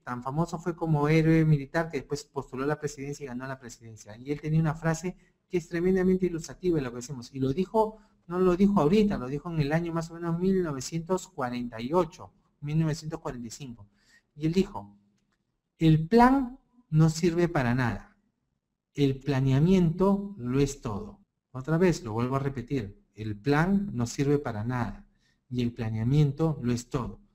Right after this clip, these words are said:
Nosotros decimos que el planeamiento estratégico, como ustedes saben, ya en la clase anterior lo hemos definido como es un proceso sistemático de generación de información con, de, que parte de un análisis de la situación actual y de pensamiento orientado al futuro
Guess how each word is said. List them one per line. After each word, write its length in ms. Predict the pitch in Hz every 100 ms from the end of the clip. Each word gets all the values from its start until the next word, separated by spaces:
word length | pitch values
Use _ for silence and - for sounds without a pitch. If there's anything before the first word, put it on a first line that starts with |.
| _ _ _ _
Nosotros 440 | 180 165 262 262
decimos 400 | 202 202 214 220
que 80 | -
el 100 | 196
planeamiento 520 | 165 143 143 185 202
estratégico, 880 | 208 180 156 165 185 - 208 214 208
como 220 | - 160
ustedes 420 | 147 - 214 208 202
saben, 680 | 214 185 190 202 196 - 160
ya 200 | 160 175
en 100 | 180
la 220 | 160 -
clase 300 | - 175 202
anterior 360 | 196 165 170
lo 80 | 175
hemos 240 | 185 185 180
definido 680 | 165 147 147 160 180 190 - _ _ _
como 240 | 170 175
es 100 | 190
un 100 | 220
proceso 420 | 214 185 208 202
sistemático 840 | 208 208 - 151 151 190 202 202 208
de 100 | 180
generación 600 | 151 139 127 120 - 180
de 60 | 190
información 1040 | 175 151 139 139 135 - 202 220 254 - - _ _ _ _
con, 380 | 185 175 175 175
de, 500 | 170 160 165 165 160 - _
que 120 | 170
parte 400 | 165 226 220 208
de 100 | 202
un 80 | 208
análisis 500 | 202 202 214 214 208
de 80 | 180
la 120 | 151
situación 560 | - 156 139 - 202 202
actual 440 | 202 202 226 233
y 100 | 190
de 80 | 151
pensamiento 640 | 147 147 139 143 175 190
orientado 340 | 196 151 131 180
al 100 | 175
futuro 580 | - 175 220 185 202